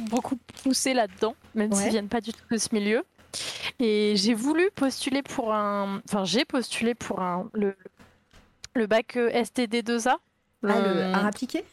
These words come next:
Speaker 2: Euh, non, pas
Speaker 1: ouais,
Speaker 2: art-,
Speaker 1: voilà,
Speaker 2: si,
Speaker 1: sciences
Speaker 2: c'est ça.
Speaker 1: techniques des
Speaker 2: Ouais.
Speaker 1: arts appliqués. Sauf que, euh, j'étais pas,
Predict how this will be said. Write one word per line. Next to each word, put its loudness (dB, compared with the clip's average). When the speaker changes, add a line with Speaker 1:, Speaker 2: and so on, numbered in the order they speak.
Speaker 2:
Euh, 2
non, -6
pas -2
Speaker 1:
ouais, 6
Speaker 2:
art-, 4
Speaker 1:
voilà, 4
Speaker 2:
si, 0
Speaker 1:
sciences -6
Speaker 2:
c'est -8
ça. -14
Speaker 1:
techniques -4
des 0
Speaker 2:
Ouais. 2
Speaker 1:
arts 0
appliqués. -4
Sauf 4
que, 2
euh, 2
j'étais -2
pas, 0